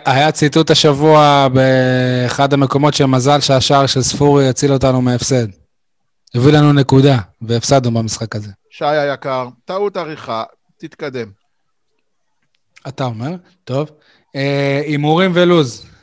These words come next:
Speaker 1: מצבנו ב-, בת-,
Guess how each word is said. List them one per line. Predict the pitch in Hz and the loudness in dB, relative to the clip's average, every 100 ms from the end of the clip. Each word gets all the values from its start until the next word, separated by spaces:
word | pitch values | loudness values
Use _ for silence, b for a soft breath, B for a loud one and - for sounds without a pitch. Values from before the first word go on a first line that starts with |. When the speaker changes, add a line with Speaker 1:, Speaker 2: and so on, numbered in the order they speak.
| b b - | b b -10
Speaker 1:
מצבנו | 123 - 131 151 147 131 | -8 -4 0 2 2 4
ב-, | 131 127 123 123 123 120 - - 143 131 - _ 151 _ _ - | 2 2 2 2 0 -2 -6 -14 -8 -8 -10 _ -20 _ _ -14
בת-, | 123 120 120 117 117 - | -6 -4 -4 -4 -8 -8